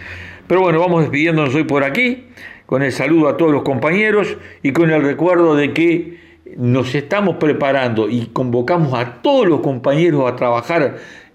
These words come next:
con el mayor esfuerzo y sin descanso para construir un gran acto del cincuenta aniversario el sábado trece de noviembre a las cinco en punto de la tarde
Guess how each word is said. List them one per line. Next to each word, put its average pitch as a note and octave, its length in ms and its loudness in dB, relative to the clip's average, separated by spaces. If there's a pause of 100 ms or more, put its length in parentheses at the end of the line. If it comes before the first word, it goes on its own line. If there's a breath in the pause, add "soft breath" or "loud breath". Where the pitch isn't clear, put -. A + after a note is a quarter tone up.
(400)
con C#3 180 -2
el D3 100 0
mayor C#3 380 2
esfuerzo E3 460 0
y B2 40 -6
sin C3+ 160 -2
descanso D3 720 -2 (420 loud breath)
para C3 300 -2
construir E3 500 0
un D3+ 240 0
gran G3+ 280 0
acto E3+ 380 -2
del C3 100 2
cincuenta C3+ 520 -2
aniversario C#3+ 800 -2 (640 loud breath)
el B2 140 -2
sábado D#3 500 0
trece D#3+ 380 -2
de B2 80 -2
noviembre C3+ 600 -2 (480 loud breath)
a A#2+ 120 -2
las A#2+ 180 -2
cinco F#3+ 720 -2
en G#2+ 200 -6
punto B2 520 0
de A2 100 2
la A#2 180 0
tarde D#3 440 0